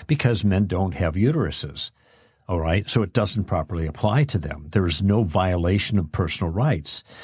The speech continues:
in that situation. So, um, yeah, this is the, and, and another thing that's really important here, 'cause getting back to the original question, is the way language is being used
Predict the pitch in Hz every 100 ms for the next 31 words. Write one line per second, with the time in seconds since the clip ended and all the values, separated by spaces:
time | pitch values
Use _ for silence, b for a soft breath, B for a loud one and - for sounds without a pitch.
0 | B B 95 78 73 80 - 80 73 73
1 | - 73 - 92 85 B B B B -
2 | 95 87 85 87 b - 98 120 131 160
3 | 139 123 101 131 127 127 117 110 147 160
4 | 135 127 104 98 - 127 104 92 139 120
5 | 98 90 - 85 - 117 104 101 95 -
6 | 92 87 92 90 85 104 104 - 80 87
7 | B B B B - 123 101 113 101 101
8 | 107 123 151 107 104 101 107 120 101 92
9 | - 95 90 90 107 85 73 78 -